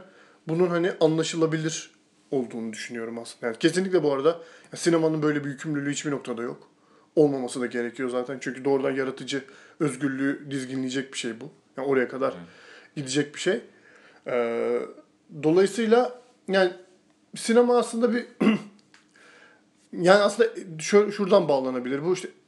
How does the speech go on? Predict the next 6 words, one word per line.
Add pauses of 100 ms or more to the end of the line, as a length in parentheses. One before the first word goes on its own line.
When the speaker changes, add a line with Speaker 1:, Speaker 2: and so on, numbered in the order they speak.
(160)
Speaker 1:
edebiyattan
resime
bir
sürü (140)
sanat
dalında